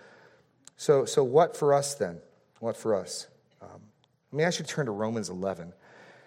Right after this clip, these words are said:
And while you do, I wanna make a, a few suggestions of what we can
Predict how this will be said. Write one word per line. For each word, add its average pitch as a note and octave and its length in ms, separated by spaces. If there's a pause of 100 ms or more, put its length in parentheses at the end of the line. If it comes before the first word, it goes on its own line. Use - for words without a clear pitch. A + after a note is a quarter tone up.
(120)
And A2+ 80
while B2+ 140
you A#2+ 80
do, A#2 140
I G#2+ 60
wanna G#2 140
make G2+ 200
a, E2+ 180
a F#2 80
few - 220
suggestions F#2 640
of E2+ 100
what F2+ 140
we F2+ 80
can E2 260